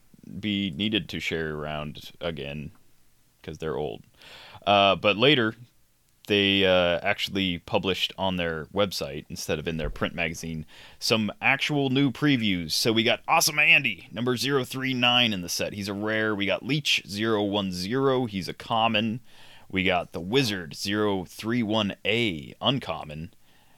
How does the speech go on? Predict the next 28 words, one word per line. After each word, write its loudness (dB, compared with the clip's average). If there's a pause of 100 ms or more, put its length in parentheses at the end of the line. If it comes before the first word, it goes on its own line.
(180)
And 0
then 2
we 0
got 4
an -6
image 0
with -4
some 0
of -6
the -4
rogues 2
and -4
some -2
of -4
the -2
Fantastic -4
Four. -4
So -6
we -2
got 2
Reed 0
in -4
the -6
Future -6
Foundation 0 (420)
with -4
his, -2
uh, -4